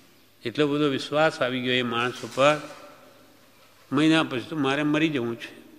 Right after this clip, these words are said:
એટલે એને તો શું કર્યું, બધા ધંધા બંધા બધા છોકરાને સોંપી દીધા, "હવે મને કંઈ પૂછશો નહીં,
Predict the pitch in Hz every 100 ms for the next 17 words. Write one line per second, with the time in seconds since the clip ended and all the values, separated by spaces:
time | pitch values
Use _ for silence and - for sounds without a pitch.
0 | - - - - - - - - - 127
1 | 127 131 139 139 131 160 151 143 170 98
2 | - - - - - - - 131 139 147
3 | 139 123 131 143 143 135 135 143 131 131
4 | 143 139 127 151 139 139 131 113 147 147
5 | 135 143 165 165 - - - - - -
6 | 131 131 151 147 156 156 156 147 160 131
7 | 113 - 113 98